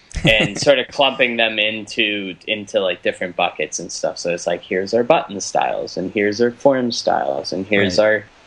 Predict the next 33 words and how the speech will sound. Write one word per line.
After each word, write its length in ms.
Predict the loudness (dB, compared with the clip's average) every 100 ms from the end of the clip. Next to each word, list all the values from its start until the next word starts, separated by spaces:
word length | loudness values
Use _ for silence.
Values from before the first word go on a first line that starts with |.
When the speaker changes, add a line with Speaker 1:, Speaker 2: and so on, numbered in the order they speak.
| 2
Speaker 1:
breadcrumbs, 640 | 2 2 2 2 2 -2
and 120 | -4 0
here's 220 | 0 0
our 80 | -2
tabs, 520 | 2 4 4 0 -4
and 120 | -4
here's 220 | -4 -2
our 120 | 0
accordions, 600 | 0 0 0 2 -2 -2
and 100 | 0
whatever. 380 | 2 2 2 2
But 240 | 2 0 2
basically, 440 | 2 2 0 0
you're, 200 | 2 0 -2 -2
you're 140 | -2
deconstructing 840 | 0 0 2 0 2 2 2 -4
the 140 | -2 0
interface, 540 | 0 0 0 -2 0
the 120 | 0
existing 520 | 2 0 0 0 0
interface, 680 | 0 -2 0 0 0 -2 -12 -8
Speaker 2:
Yeah. 240 | -4 -2 -4 _
Speaker 1:
in, 360 | 2 4 4 2
into, 800 | 2 2 0 0 0 0 -4 -6 -10 _ _ _
uh, 280 | 2 2 0 0
like, 200 | -2 -2
a 60 |
keynote, 540 | -4 -2 2 2 2 -4 _ -2
like, 200 | -2 2
presentation 720 | 0 0 -2 0 0 -2 -4
or 100 | -2
something. 540 | -4 -2 0 -2 -2 2
Um, 340 | 2 2 -2